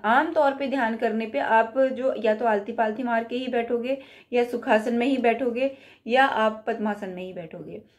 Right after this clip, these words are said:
हाथों की मुद्राएं अलग-अलग होती हैं और आपकी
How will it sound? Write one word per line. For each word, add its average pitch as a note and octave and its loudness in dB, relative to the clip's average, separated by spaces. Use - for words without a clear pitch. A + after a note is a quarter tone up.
हाथों A#3 4
की E4+ -4
मुद्राएं C4+ 2
अलग-अलग G#3 2
होती A#3+ -2
हैं C4+ -2
और G#3+ 6
आपकी C4+ -2